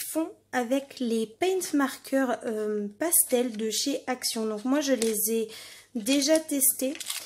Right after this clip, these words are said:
et je les trouve super. Et pour un fond d'Alice au pays des merveilles, je trouve que ça s'y prête assez bien.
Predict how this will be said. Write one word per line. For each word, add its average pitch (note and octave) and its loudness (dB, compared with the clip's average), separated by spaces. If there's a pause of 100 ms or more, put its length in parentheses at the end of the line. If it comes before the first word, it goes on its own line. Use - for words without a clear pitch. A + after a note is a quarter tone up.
(360)
et B3 2
je A3 0
les A#3 4
trouve A3+ 0
super. C#4+ 4 (140)
Et A#3 0
pour D4 -2
un C#4+ 4
fond D4+ 0
d'Alice A#3+ 4
au G#3 2
pays A#3+ -2
des A#3+ 2
merveilles, A#3+ 2
je A#3 0
trouve C#4 -6
que B3+ -2
ça A3+ 0
s'y - 0
prête - 0 (140)
assez C4+ 0
bien. G3+ -6